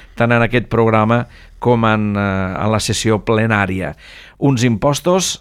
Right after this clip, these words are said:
aprovats amb els vots de l'equip de govern en el seu moment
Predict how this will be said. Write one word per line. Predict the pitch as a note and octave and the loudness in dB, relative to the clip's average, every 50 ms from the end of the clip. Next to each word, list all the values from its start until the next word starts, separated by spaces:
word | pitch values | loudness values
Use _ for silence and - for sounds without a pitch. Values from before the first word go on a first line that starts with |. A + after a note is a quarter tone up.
| - - | -6 -6
aprovats | G2+ F2+ G#2 A2 A2+ B2+ B2+ A#2 G#2 | -4 -2 -2 0 2 2 2 2 0
amb | A#2+ A2+ A2 | -2 -2 -2
els | A2 G#2+ F#2+ F#2+ | -2 -4 -4 0
vots | A#2 A2+ G#2 F#2+ | 0 0 0 -2
de | G2 G#2+ | -4 -4
l'equip | G2+ G#2 F#2+ - G#2+ F#2+ | -4 -4 -4 -4 -6 -4
de | F#2+ A2 G#2 A2 | -2 0 0 2
govern | A2+ A#2+ A#2+ A2+ G#2 G2+ | 2 2 2 2 0 -2
en | G#2 G2 | -4 -6
el | - | -6
seu | - - G2 | -4 -4 -2
moment | G2+ A#2 C3 C#3+ D#3 E3 F3 G3 G#3+ | 0 0 0 0 2 0 0 -2 -4